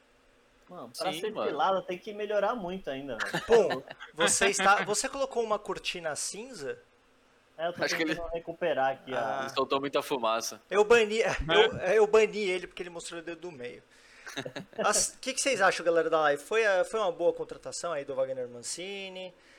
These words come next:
Speaker 3: Vocês acham que vai mudar? O Corinthians vai jogar bem? Como é que é? Uma coisa é fato, o Wagner Mancini gosta de arranjar confusão com os experientes, com os medalhões do time.
Speaker 2: É capaz ele trocar Cássio, Fagner, tá ligado?
Speaker 3: Não
Speaker 2: Não
Speaker 3: duvido,
Speaker 2: duvido
Speaker 3: eu
Speaker 2: nada,
Speaker 3: não
Speaker 2: é.
Speaker 3: duvido não, cara.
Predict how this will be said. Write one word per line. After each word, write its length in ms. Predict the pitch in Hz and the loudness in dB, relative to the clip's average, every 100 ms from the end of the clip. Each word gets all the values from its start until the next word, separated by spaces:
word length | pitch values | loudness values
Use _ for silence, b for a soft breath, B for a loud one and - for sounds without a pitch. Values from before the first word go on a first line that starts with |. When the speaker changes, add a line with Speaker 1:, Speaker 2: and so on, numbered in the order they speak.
| b | b
Speaker 3:
Vocês 220 | - 151 | -4 0
acham 220 | 160 135 | 0 0
que 100 | - | -6
vai 100 | 147 | -4
mudar? 680 | 135 127 139 175 175 175 170 | -4 -4 0 2 2 2 0
O 60 | 160 | -2
Corinthians 280 | 151 147 139 | -6 -6 -8
vai 80 | |
jogar 220 | 127 127 123 | -6 -4 -2
bem? 580 | 139 180 180 175 165 160 | -2 -4 -4 -4 -6 -10
Como 200 | 160 156 | -8 -8
é 60 | |
que 160 | - 170 | -8 -8
é? 180 | 131 - - B | -8 -10 -20 B
Uma 200 | 226 277 | -2 0
coisa 240 | 277 277 320 | 2 0 2
é 40 | |
fato, 340 | 311 202 143 | 4 4 4
o 20 | 139 | -2
Wagner 320 | 160 190 202 | -6 -6 -10
Mancini 360 | 202 - 208 | -10 -8 -8
gosta 280 | 190 196 202 | -4 -4 -4
de 80 | 214 | -8
arranjar 240 | 202 180 | -6 -6
confusão 400 | 185 185 185 165 180 | -8 -10 -10 -8 -8
com 80 | |
os 100 | 185 | -10
experientes, 680 | 180 - 190 185 135 - - | -14 -10 -10 -10 -12 -12 -18
com 140 | - 151 | -14 -12
os 80 | 135 | -8
medalhões 460 | 147 151 143 139 | -4 -4 -4 -8
do 80 | 147 | -12
time. 360 | - 110 107 101 _ _ _ _ _ _ - | -14 -16 -18 -20 _ _ _ _ _ _ -12
Speaker 2:
É 100 | 107 95 | -10 -8
capaz 400 | 113 110 117 120 | -6 -2 -2 -2
ele 100 | 127 | -6
trocar 320 | - 123 127 | -4 -2 -2
Cássio, 560 | - 104 110 123 - 104 | -2 0 2 0 -4 -12
Fagner, 540 | - 98 - 107 101 | -4 -2 -2 -6 -14
tá 80 | - | -14
ligado? 300 | 135 123 120 | -12 -8 0
Speaker 3:
Não 80 | 147 | 2
Speaker 2:
Não 60 | 220 | 0
Speaker 3:
duvido, 460 | 320 415 392 240 160 | 2 4 4 0 -4
Speaker 2:
duvido 160 | 175 | 2
Speaker 3:
eu 60 | 359 | 2
Speaker 2:
nada, 80 | - | 2
Speaker 3:
não 200 | 170 - | 2 2
Speaker 2:
é. 100 | 208 | 0
Speaker 3:
duvido 300 | 214 381 480 | -2 0 2
não, 200 | 480 254 - | 2 0 -2
cara. 360 | 165 135 - | -6 -8 -12